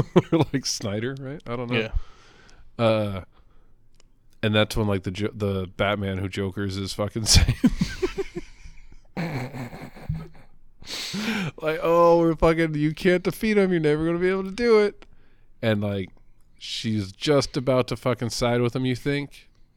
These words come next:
Speaker 1: And she ends up killing him. She's like, "Fuck you." <laughs>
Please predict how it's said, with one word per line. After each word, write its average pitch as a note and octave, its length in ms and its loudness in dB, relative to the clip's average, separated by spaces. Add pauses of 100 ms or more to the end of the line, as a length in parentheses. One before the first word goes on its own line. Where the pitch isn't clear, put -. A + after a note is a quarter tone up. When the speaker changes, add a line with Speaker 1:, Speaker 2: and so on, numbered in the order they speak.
(200)
Speaker 1:
And F#2+ 500 -2
she - 120 -2
ends F2+ 100 -4
up - 100 -16
killing E2 260 -2
him. E2+ 140 -6 (140)
She's - 140 -8
like, G2 100 -6
"Fuck - 240 -8
you." C#3+ 80 -8 (840)
<laughs> G#3 80 0